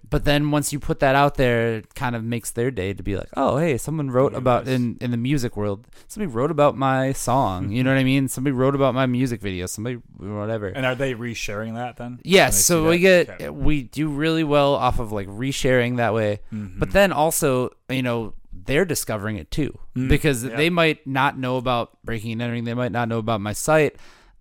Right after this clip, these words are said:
Speaker 1: Read, they read one article about them, but then they
Speaker 2: Mm-hmm.
Speaker 1: see all the related articles and they go, "Okay, what is this thing that I landed on?"
Speaker 2: Totally.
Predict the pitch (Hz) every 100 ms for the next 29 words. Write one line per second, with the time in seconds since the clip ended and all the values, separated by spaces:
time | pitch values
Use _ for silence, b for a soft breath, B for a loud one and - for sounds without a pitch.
0 | _ _ _ 120 143 160 - 131 147 151
1 | 135 113 135 151 143 139 131 117 120 113
2 | 165 143 117 113 117 135 127 104 156 143
3 | 131 120 117 113 127 127 120 117 - 117
4 | 110 110 110 113 127 120 139 - 147 127
5 | 139 - 127 120 107 107 127 135 110 98
6 | 95 92 98 92 -